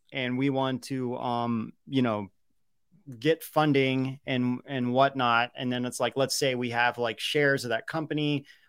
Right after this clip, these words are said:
we get, you know, investors investing in our company,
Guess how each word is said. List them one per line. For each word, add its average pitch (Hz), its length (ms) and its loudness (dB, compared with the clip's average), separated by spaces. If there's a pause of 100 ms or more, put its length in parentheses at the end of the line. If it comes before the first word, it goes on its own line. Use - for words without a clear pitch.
(100)
we 135 160 4
get, 131 320 6 (600)
you 135 120 0
know, 123 120 0
investors 147 760 8
investing 143 540 6
in 139 100 4
our 120 140 4
company, 139 680 2